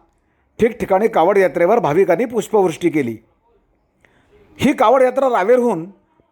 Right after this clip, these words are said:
बक्षीपूर, रसलपूर, रमजीपूर, खिरोदा प्रगणे रावेर, अभोडा, जिन्सी या मार्गे सातपुडा पर्वतातील सांबरपाट येथील ब्रह्मलीन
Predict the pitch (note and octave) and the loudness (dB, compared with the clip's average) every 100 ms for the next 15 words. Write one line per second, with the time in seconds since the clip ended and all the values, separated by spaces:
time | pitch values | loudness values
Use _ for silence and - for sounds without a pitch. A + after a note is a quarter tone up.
0 | _ B2+ C#3+ F3+ F3 F#3+ B3+ - _ _ | _ -6 -4 -4 -2 -2 -2 -8 _ _
1 | _ _ C3+ C#3+ F#3 E3+ G#3 B3+ A#3+ _ | _ _ -4 0 0 2 2 0 -6 _
2 | _ _ - C#3+ F3 G3 G#3+ C#4 G#3+ E3 | _ _ -6 -2 0 0 0 0 2 -2
3 | D#3+ _ _ _ _ _ - F#3+ A3 B3 | -2 _ _ _ _ _ -4 2 4 4
4 | C#4+ B3 A3 A3 F#3+ F3 G#3+ C#3+ G#2+ _ | 0 -2 -2 0 0 2 0 -2 -8 _
5 | _ _ _ _ _ E3+ F3 G#3 A3+ C#3+ | _ _ _ _ _ -2 2 2 2 0
6 | A2+ _ _ _ _ G#2+ F3 A3+ - B3 | -4 _ _ _ _ -6 -4 -4 -4 -4
7 | D#3+ D3 _ _ _ D3+ A3+ G3+ D#3 F#3 | -4 -6 _ _ _ 0 2 2 2 2
8 | B3+ - _ _ _ _ - A3 A3 C4+ | 0 -4 _ _ _ _ -4 -2 0 -2
9 | D4 B3 A3 A3 G#3+ C4 C#4+ - F3 F#3 | 0 0 0 0 0 0 -2 -2 -2 0
10 | B3 - A3 F#3+ G3+ F#3+ D#3+ F3 F#3+ A#3 | 0 0 0 0 0 0 0 0 2 2
11 | C4+ | 0